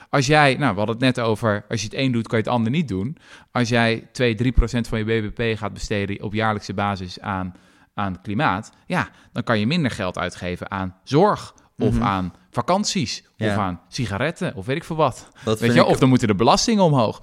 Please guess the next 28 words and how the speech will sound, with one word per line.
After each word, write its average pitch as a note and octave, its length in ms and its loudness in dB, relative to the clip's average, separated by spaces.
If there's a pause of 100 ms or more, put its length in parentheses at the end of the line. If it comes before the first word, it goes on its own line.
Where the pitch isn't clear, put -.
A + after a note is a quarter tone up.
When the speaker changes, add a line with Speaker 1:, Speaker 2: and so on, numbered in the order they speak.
(140)
Speaker 1:
Zullen E3+ 240 -4
we G3 60 -2
dat F4 100 -4
verhaal A2+ 220 4
vertellen? G2+ 260 0
Hoe C#3+ 120 4
hoog E3+ 200 6
moeten - 200 0
die E3 80 0
belastingen G2+ 440 -2
dan E2+ 120 -4
worden? F2 300 -10 (100)
Speaker 2:
Ja. A2 260 -2
Speaker 1:
Ik A#2+ 80 0
heb B2+ 140 2
er C3 60 0
wel C3 100 2
ideeën C3+ 460 2
over G#2+ 580 -6
van F2+ 300 -6 (320)
hoe, G2+ 280 -4
hoe G2+ 160 -2
je F#2+ 60 0
dat F#2+ 120 -4
rechtvaardig - 460 -6
zou D#2+ 160 -10
moeten D#2 220 -12
doen. G#2+ 280 -10